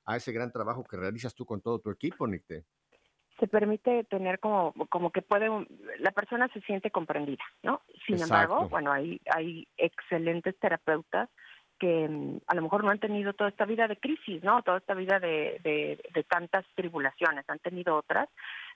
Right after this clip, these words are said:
Speaker 2: pero bueno, por el
Speaker 1: <laughs>
Speaker 2: estudio
Speaker 1: Hasta, mira, ahí
Speaker 2: y por
Speaker 1: tocaste un punto muy importante.
Speaker 2: Eh,
Speaker 1: Mira,
Speaker 2: sí,
Speaker 1: creo que
Speaker 2: y
Speaker 1: todos
Speaker 2: por
Speaker 1: tenemos tribulaciones, Nicté, todos
Speaker 2: Sí.
Speaker 1: hemos pasado por la, en la vida por, por, por cañadas oscuras, como dice el,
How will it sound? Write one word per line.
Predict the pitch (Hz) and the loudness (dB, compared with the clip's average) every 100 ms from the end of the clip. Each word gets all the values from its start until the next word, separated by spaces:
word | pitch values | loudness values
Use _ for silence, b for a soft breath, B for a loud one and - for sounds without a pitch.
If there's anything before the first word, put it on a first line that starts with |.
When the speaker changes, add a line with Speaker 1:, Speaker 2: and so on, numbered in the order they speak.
| - | 2
Speaker 2:
pero | 180 | 4
bueno, | 170 156 | 4 2
por | 147 165 | 0 0
el | 156 | 0
Speaker 1:
<laughs> | |
Speaker 2:
estudio | - 170 - 117 | 0 0 2 2
Speaker 1:
Hasta, | 123 123 | 2 4
mira, | 117 123 | 6 6
ahí | |
Speaker 2:
y | |
por | 127 175 269 | 6 4 4
Speaker 1:
tocaste | 139 135 | 2 0
un | 113 | 0
punto | 131 120 123 | -2 2 4
muy | 127 | 4
importante. | 131 123 107 101 92 - | 4 2 2 0 0 0
Speaker 2:
Eh, | - B B - | 0 B B -2
Speaker 1:
Mira, | 139 120 320 | 4 6 6
Speaker 2:
sí, | |
Speaker 1:
creo | 180 196 | 4 2
que | 160 | 2
Speaker 2:
y | 165 | 2
Speaker 1:
todos | 156 | 4
Speaker 2:
por | |
Speaker 1:
tenemos | 131 127 113 | 2 2 -2
tribulaciones, | 117 101 98 98 101 85 87 87 - | -4 0 0 0 -2 -2 -6 -8 -8
Nicté, | 95 - 107 | -8 -6 -4
todos | 143 143 143 | 0 0 2
Speaker 2:
Sí. | |
Speaker 1:
hemos | 135 - | 0 0
pasado | 110 117 120 110 | -4 0 0 0
por | 113 | -2
la, | 104 | -2
en | 113 101 | -2 -4
la | |
vida | 110 127 123 | -2 -2 -2
por, | 110 90 | -6 -6
por, | - 95 90 95 - | -8 -8 -6 -8 -8
por | 113 | -8
cañadas | 107 104 113 123 113 | -4 -2 0 -2 -4
oscuras, | 98 - 104 92 - | -8 -4 -4 -4 -8
como | 101 | -8
dice | 110 107 | -6 -6
el, | 104 | -8